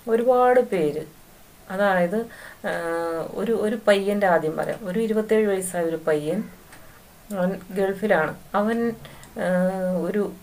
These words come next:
ഉം, മെഷീൻ വാങ്ങി. അവനൊരു മെഷീൻ വാങ്ങിയിട്ട് നല്ല കമ്പനി മെഷീനാണ്. ആ മെഷീൻ വാങ്ങിയതിന് ശേഷം ആ എന്തിനാ വാങ്ങിയെന്ന് വെച്ചാൽ അവൻ്റെ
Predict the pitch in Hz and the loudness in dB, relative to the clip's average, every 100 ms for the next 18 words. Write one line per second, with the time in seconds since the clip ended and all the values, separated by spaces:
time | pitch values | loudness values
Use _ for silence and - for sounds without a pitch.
0 | - - - - - - - - - - | -20 -20 -20 -20 -20 -20 -20 -20 -20 -18
1 | - 185 185 180 175 175 180 180 202 185 | -8 0 2 4 2 0 -2 -2 0 2
2 | 165 151 147 - - - - - - - | 2 0 -4 -10 -18 -20 -20 -20 -20 -20
3 | - - 208 240 240 240 196 - 226 214 | -20 -2 2 4 4 4 0 0 2 2
4 | 185 175 170 170 226 262 - 208 208 240 | 2 0 -2 -2 -2 -4 -6 -2 0 2
5 | 254 - - 277 - 233 233 233 233 214 | 2 -2 -8 -6 0 4 4 4 0 -2
6 | 226 214 165 151 - - - - - 190 | -2 0 0 -2 -6 -16 -20 -14 -4 -2
7 | 202 - 220 220 214 208 185 185 190 190 | -2 -2 -2 0 2 0 0 -2 -4 -4
8 | - 170 - 208 214 - - - - - | 0 -2 -2 -4 -6 -10 -20 -20 -20 -4
9 | - 214 220 208 196 185 196 240 247 202 | 2 2 2 -2 -2 -2 2 2 4 4
10 | 202 214 226 240 214 - 185 180 208 - | 4 2 2 2 0 0 0 0 -4 -6
11 | - 185 190 202 208 | -4 -4 -4 -4 -4